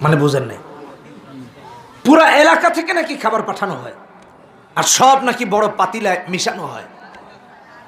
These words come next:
এরপরে কেমনে সম্ভব? এক একজনের রান্না এক এক রকম, কেউ মরিচ বেশি দিছে,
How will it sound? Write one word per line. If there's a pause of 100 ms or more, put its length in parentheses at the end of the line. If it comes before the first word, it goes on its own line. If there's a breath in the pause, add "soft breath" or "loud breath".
এরপরে (1900)
কেমনে
সম্ভব? (2500)
এক
একজনের
রান্না
এক
এক
রকম, (880)
কেউ
মরিচ
বেশি
দিছে,